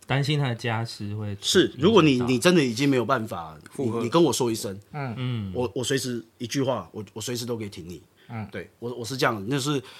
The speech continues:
Speaker 2: 他遇到很多很多的事情，我们都知道。那我没有去跟他聊过任何太多的事情，但是我们是，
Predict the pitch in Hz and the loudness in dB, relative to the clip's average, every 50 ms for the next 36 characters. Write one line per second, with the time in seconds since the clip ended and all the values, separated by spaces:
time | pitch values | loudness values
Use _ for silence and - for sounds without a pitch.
0 | - - - _ - 170 175 180 165 170 160 147 131 123 120 113 120 135 139 120 | -20 -20 -16 _ 4 6 6 8 8 8 8 8 6 4 0 0 2 2 2 2
1 | 113 127 127 120 104 - 127 107 - 101 95 92 95 95 101 107 104 - 110 104 | 2 2 0 0 0 -2 -2 -2 -4 -4 -6 -6 -8 -6 -8 -8 -8 -8 -8 -8
2 | 98 110 104 92 98 127 127 120 110 104 98 92 90 92 - _ _ - - - | -6 -6 -6 -4 -2 -2 0 0 -2 -4 -6 -8 -12 -16 -20 _ _ -20 -20 -20
3 | _ _ _ _ - - - 120 113 131 151 156 127 107 - - 135 123 120 117 | _ _ _ _ -16 -10 -6 -2 0 2 2 2 2 2 0 0 0 0 0 -2
4 | 110 107 107 107 101 98 95 92 92 90 95 107 110 - _ - - 123 117 113 | -2 -4 -4 -4 -6 -6 -8 -8 -10 -14 -16 -18 -20 -20 _ -6 -4 -4 -2 -2
5 | 127 123 113 101 90 95 95 - 117 104 104 110 98 90 - 82 78 80 - - | -2 -2 -4 -4 -8 -8 -8 -8 -8 -6 -6 -8 -10 -12 -14 -16 -16 -14 -14 -14
6 | 98 92 - 90 87 82 76 69 - - 85 _ _ - - - 113 92 80 - | -14 -14 -14 -16 -16 -16 -18 -20 -20 -20 -20 _ _ -14 -12 -12 -10 -10 -10 -12
7 | - - 104 98 - _ - 185 185 117 202 - 117 113 101 95 98 113 113 - | -12 -14 -18 -20 -20 _ 2 2 4 4 0 -2 -4 -6 -6 -6 -6 -6 -4 -4
8 | - 151 135 | -2 -2 -2